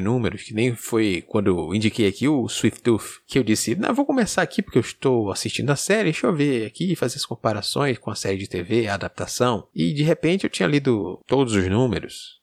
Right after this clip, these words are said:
Assim, também foi com Sandman que eu disse, "Ah, nossa, preciso começar a reler, eu não terminei a ler, porque eu não tive acesso a todos os volumes,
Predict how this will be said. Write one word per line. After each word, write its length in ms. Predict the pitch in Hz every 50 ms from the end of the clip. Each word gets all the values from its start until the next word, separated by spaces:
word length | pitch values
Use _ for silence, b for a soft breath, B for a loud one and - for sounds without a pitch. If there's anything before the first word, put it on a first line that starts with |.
| _
Assim, 640 | - - 104 95 - - - - 110 117 110 98 87 - _ _ -
também 360 | - 120 110 92 107 123 139 135 - -
foi 160 | - 135 131
com 240 | 127 - - 110 98
Sandman 580 | - - - - - 117 147 139 113 95 85 82
que 140 | - - 107
eu 40 |
disse, 280 | 92 101 92 - 104 - - -
"Ah, 220 | - - 123 127
nossa, 440 | 110 101 110 113 98 - - - - - _ -
preciso 320 | - 196 - 226 208 180
começar 380 | 170 - 170 151 135 - - 139
a 40 | 127
reler, 340 | 113 113 90 87 90 107 123
eu 60 | 139
não 100 | 170 170
terminei 500 | - 165 160 147 117 101 92 98 117 117
a 40 | 101
ler, 480 | 87 87 85 98 131 139 135 110 - -
porque 120 | - -
eu 60 | 131
não 100 | 120 113
tive 280 | - - 131 127 127 107
acesso 400 | 92 - - 120 113 110 - 117
a 20 |
todos 340 | - - 131 131 117 113 113
os 140 | 107 104 107
volumes, 800 | 113 90 87 90 92 113 135 143 139 139 135 127 - - -